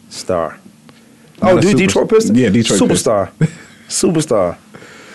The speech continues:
Speaker 1: Um,
Speaker 2: Wow.
Speaker 1: let me go back to Cam Newton. He does it consistently.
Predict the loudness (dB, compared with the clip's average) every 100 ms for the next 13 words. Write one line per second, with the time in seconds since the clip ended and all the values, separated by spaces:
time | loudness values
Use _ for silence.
0 | -20 -20 -20 _ -2 2 4 2 0 0
1 | 0 0 -2 0 2 2 2 0 0 -2
2 | 2 0 0 -6 -14 -20 -20 -14 -4 -2
3 | 0 0 -2 -2 -4 -2 -2 0 -2